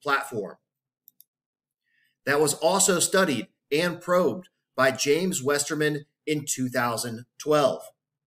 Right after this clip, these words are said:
So now, Westerman, as the Osirion seven mission lead, obtained permission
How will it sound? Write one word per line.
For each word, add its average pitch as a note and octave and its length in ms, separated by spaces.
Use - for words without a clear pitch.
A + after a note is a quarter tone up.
So - 200
now, D3 380
Westerman, A#2+ 640
as D#3 280
the E3 260
Osirion E3+ 800
seven D#3 500
mission F3+ 560
lead, C#3+ 520
obtained D3+ 560
permission D3+ 540